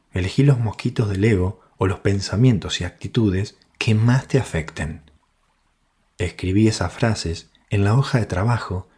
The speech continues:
que te voy a dejar en la descripción de este episodio. Y, como primer paso, anotá lo que solés hacer para darle de comer a esos mosquitos. En el segundo paso,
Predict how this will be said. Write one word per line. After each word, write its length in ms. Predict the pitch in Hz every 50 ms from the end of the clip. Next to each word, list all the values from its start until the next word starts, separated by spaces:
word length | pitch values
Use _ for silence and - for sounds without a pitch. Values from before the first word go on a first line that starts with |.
| _ -
que 100 | - -
te 80 | -
voy 140 | 92 104 117
a 40 | 120
dejar 260 | 120 110 - - 113 120
en 80 | 113
la 60 | 104
descripción 480 | 95 87 - - 85 82 - - 95 95
de 100 | 95 92
este 160 | 92 - -
episodio. 640 | 78 - 78 - - 76 71 69 69 73 73 - _ _ _ _ _ _ _ _ _ _
Y, 400 | - 95 87 82 80 80 76 76
como 280 | - - - 82 85 85
primer 340 | 85 98 104 131 151 156 160
paso, 440 | - 120 - - - 80 85 107 - _ _ _ _ _ _ _ _ _ -
anotá 560 | - 92 95 107 117 - 143 113 92 - - _ - - _ _
lo 160 | - 101 87
que 80 | - 98
solés 320 | - 98 101 127 131 -
hacer 400 | 135 - - 139 135 139 - - _ _ _ _ _ _
para 220 | - 110 101 104
darle 320 | 104 117 139 143 143 143 135
de 160 | 113 104 98
comer 560 | - - 95 104 117 107 85 76 71 - - - -
a 100 | - 82 82
esos 200 | 82 - 82 78
mosquitos. 680 | 78 76 73 - 76 71 - - - - - - _ _ _ _ _ _ _ _ _ _ _ _ _ _ _ _ _ -
En 100 | - 73
el 80 | 71
segundo 380 | - - 87 92 98 98 101 101
paso, 440 | 117 110 101 - - 87 92 110